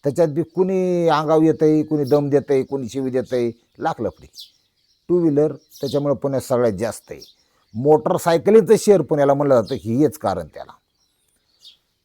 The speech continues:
झालं बाबा, ह्यांनी काय म्हणले, "सोप्पा आपण पर्याय करू,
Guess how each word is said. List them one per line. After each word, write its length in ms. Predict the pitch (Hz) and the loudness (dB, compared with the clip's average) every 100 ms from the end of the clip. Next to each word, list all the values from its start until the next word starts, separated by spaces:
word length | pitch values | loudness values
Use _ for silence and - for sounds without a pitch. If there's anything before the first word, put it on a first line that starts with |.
| 110 | -2
झालं 380 | 120 170 160 117 | 4 6 6 4
बाबा, 200 | 101 98 | 0 -2
ह्यांनी 460 | 95 156 180 170 143 | 0 0 0 -2 0
काय 180 | 156 | 2
म्हणले, 380 | 151 156 139 127 | 2 2 2 0
"सोप्पा 420 | 104 - 131 - | -2 -6 -6 -2
आपण 200 | 143 139 | -4 -4
पर्याय 300 | 113 135 127 | -4 0 0
करू, 240 | 113 117 | 0 -4